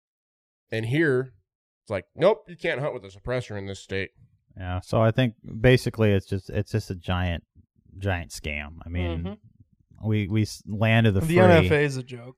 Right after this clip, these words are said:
Speaker 2: land of the free, and I have to pay five hundred dollars to be able to
Speaker 3: The
Speaker 2: exercise
Speaker 3: N F A,
Speaker 2: my freedom.
Speaker 3: and, and that's the, that's the real kicker is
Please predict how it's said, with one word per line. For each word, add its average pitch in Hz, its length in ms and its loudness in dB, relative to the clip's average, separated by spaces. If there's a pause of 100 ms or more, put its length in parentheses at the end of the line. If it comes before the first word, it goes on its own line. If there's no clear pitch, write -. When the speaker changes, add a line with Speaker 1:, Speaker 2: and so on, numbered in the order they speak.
Speaker 2:
land 120 240 6
of 113 80 6
the 104 60 2
free, 107 320 2
and 98 80 0
I 98 60 2
have 98 120 0
to - 60 -20
pay 95 180 0
five 87 280 -2
hundred 85 200 -2
dollars 80 360 0
to 82 80 -18
be 82 120 -2
able 80 220 -2
to 78 60 0
Speaker 3:
The 165 80 0
Speaker 2:
exercise - 20 2
Speaker 3:
N 185 200 2
F 165 80 0
A, 151 200 2
Speaker 2:
my 156 60 0
freedom. 160 280 0
Speaker 3:
and, 165 140 -10
and 170 200 -4
that's 196 260 -4
the, 135 340 -12 (220)
that's 170 260 -6
the 151 120 -10
real 139 260 -6
kicker 143 360 -12
is 131 200 -20